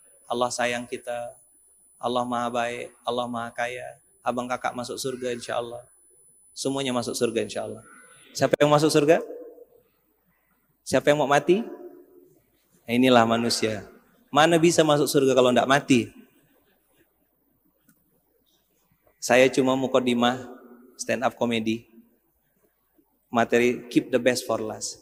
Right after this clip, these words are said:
Yang terbaik tetap di akhir. Kita doakan semoga kita duduk di sini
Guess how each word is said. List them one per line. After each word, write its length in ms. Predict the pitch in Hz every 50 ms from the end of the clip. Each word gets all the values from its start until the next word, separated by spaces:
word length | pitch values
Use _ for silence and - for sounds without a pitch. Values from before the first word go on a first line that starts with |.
| -
Yang 240 | 120 120 120 - 117
terbaik 320 | 117 117 117 120 120 117 117
tetap 240 | 110 113 107 -
di 80 | - 117
akhir. 320 | 113 110 - - - 107 - _ _ _ _
Kita 240 | _ - 127 - 123
doakan 400 | 127 107 117 117 120 123 127 123
semoga 480 | 120 113 120 117 117 120 120 120 120 127 - - _ _ _ _ _ _ _
kita 320 | - 139 - - 131 131 131
duduk 320 | 127 127 127 127 113 127
di 60 | 123 117
sini 220 | 123 123 123